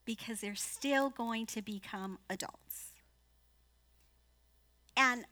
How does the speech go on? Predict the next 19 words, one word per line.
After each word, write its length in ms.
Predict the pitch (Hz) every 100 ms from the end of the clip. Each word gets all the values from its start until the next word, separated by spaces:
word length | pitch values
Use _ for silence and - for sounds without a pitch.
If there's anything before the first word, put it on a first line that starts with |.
| -
I 140 | 247 294
wanna 240 | 392 403
speak 380 | - - 233 -
to 120 | -
the 120 | 202
young 320 | 196 190 185 185
adults 560 | 180 208 330 - -
too, 340 | - - 311 254 - 208 - _ _ _ - - - - _
because 380 | 269 - 311 277
at 200 | 254 -
this 240 | 262 254 -
point 320 | - 302 294
in 180 | 254 214
life, 600 | 180 190 294 - - - _ _ _ _ _ - - - -
you 340 | 226 285 415
have 360 | 359 339 262 233
responsibility 1120 | 240 - - 202 196 - 202 196 185 190 196
as 200 | 185 190
well. 520 | 202 247 320 175 -